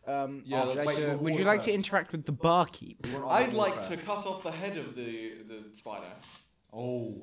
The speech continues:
Speaker 2: and then take it with me.
Speaker 3: And also, actually, before we do that, can we take a fang?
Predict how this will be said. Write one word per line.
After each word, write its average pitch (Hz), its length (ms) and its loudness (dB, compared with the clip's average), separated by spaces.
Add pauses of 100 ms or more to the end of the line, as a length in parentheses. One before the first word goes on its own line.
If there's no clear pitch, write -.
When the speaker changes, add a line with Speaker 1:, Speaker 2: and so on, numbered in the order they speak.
Speaker 2:
and 139 120 -6
then 131 100 -6
take 160 280 -4
it 139 80 -8
with 135 160 -12
me. 87 120 -16 (360)
Speaker 3:
And 147 440 -2
also, 143 640 -4
actually, 131 300 -4
before 117 180 -14
we 135 80 -8
do 110 80 -12
that, 107 260 -10 (200)
can 120 120 -16
we 127 100 -8
take 139 260 -10
a 143 40 -12
fang? 156 300 -10